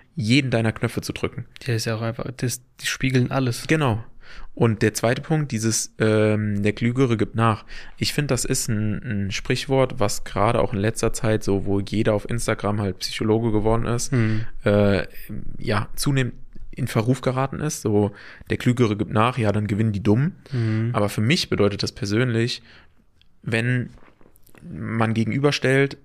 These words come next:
Speaker 1: das Recht haben oder im Recht sein in einer Diskussion, in einer Auseinandersetzung, in einer Beziehung und den Weg zu finden,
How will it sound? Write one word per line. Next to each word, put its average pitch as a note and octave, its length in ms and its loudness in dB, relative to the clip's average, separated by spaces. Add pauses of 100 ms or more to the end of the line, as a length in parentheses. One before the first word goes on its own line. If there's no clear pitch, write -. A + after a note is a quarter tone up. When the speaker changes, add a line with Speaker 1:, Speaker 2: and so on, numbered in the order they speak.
Speaker 1:
das - 340 -4 (160)
Recht - 500 2
haben D3 380 -2
oder A2 220 -2
im G#2+ 120 -2
Recht A2 380 -2
sein C#3+ 300 0
in G#2 200 -2
einer G2+ 140 0
Diskussion, A#2 540 0
in A2 60 -2
einer G2 100 -2
Auseinandersetzung, A2 720 -2
in G2+ 60 -2
einer G2 80 0
Beziehung C#3 540 -2 (440)
und A#2 300 2 (300)
den G#2 200 2
Weg B2 240 2
zu G2+ 100 -2
finden, A2 560 -2